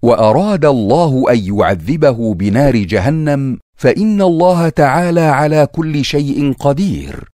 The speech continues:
وهو سبحانه لا يعجزه شيء. ثانيا، إذا كان الإنس قد خلقوا من تراب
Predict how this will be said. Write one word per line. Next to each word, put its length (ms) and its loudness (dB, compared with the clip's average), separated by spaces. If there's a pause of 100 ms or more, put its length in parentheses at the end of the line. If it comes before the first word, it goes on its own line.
(140)
وهو 500 2
سبحانه 1120 0
لا 280 2
يعجزه 1000 -2
شيء. 540 -6 (520)
ثانيا، 600 -2 (340)
إذا 280 2
كان 280 0
الإنس 500 -2
قد 300 -2
خلقوا 600 -2
من 220 -2
تراب 540 -4